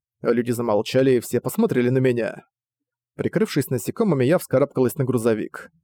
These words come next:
«Не все сегодня получили коробки», — сказала я. «Но если кто-нибудь попробует отобрать припасы у другого, я не приму это в качестве оправдания.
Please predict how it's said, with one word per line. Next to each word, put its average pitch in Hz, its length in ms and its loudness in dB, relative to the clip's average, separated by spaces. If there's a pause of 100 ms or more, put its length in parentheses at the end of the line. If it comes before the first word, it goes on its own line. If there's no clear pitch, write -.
(480)
«Не 175 200 4
все - 240 2
сегодня 156 460 2
получили 190 400 2
коробки», — 139 600 0 (480)
сказала 117 460 0
я. 113 340 -4 (640)
«Но 156 160 2
если 156 300 2
кто-нибудь 165 360 0
попробует 156 380 0
отобрать 143 300 0
припасы 151 400 0
у 143 40 2
другого, 143 520 2 (300)
я 156 160 0
не 180 100 4
приму 226 240 2
это 160 160 2
в - 40 -4
качестве 139 360 0
оправдания. 123 640 -2